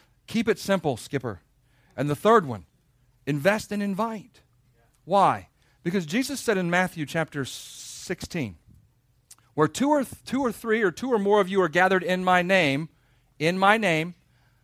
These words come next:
who's in the, I am in the midst of you." Where do we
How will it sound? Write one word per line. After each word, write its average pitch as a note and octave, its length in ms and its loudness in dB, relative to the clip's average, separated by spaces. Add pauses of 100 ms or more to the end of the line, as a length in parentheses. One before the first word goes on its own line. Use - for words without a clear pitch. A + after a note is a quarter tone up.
(160)
who's G#3 220 -2
in G3 120 0
the, F#3+ 180 -2
I G3 240 8
am G3+ 180 4
in F#3+ 220 0
the F3+ 80 0
midst F#3 400 -4
of A#2 320 -4 (240)
you." G#2 180 -10 (2750)
Where A#3+ 380 6
do A#3+ 240 -2
we F3 460 -2